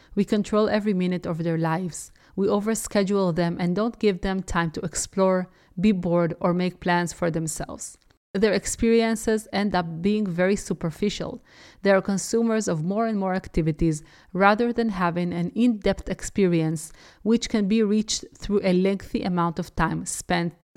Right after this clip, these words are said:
on each endeavor. Number seven, we need to challenge ourselves to allow our kids to explore, to back away, to have faith in them,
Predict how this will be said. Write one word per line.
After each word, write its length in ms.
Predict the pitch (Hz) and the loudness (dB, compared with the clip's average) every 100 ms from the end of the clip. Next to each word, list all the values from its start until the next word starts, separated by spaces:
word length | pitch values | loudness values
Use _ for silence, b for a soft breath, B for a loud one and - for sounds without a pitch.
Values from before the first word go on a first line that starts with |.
| - | -6
on 200 | 170 170 | -4 -2
each 220 | 175 - | -4 -4
endeavor. 580 | 170 156 165 165 - - - _ - | -4 -2 -4 -6 -12 -14 -20 _ -2
Number 360 | 220 220 214 220 | 2 2 2 0
seven, 520 | - - - - - b b - | -2 -6 -6 -12 -14 b b 0
we 100 | 220 | 4
need 160 | 247 285 | 4 2
to 60 | 294 | -2
challenge 420 | - 185 185 175 | -2 0 0 -2
ourselves 520 | 170 - - 165 165 | -2 -4 -4 -4 -6
to 160 | - 175 | -2 2
allow 300 | 175 185 202 | 4 4 4
our 160 | 214 | 0
kids 320 | - 180 165 - | -2 -2 -2 -2
to 100 | 185 | -4
explore, 640 | 175 - - 170 165 156 b b - | -4 -8 -2 0 0 -4 b b -4
to 100 | 190 | 0
back 240 | 196 196 | 2 2
away, 460 | 220 190 165 175 180 b b - | 0 0 0 -2 -10 b b -4
to 80 | |
have 220 | 202 240 - | 0 0 0
faith 320 | - 214 - | -2 -2 -2
in 240 | 185 175 | -4 -2
them, 280 | 160 175 | -4 -6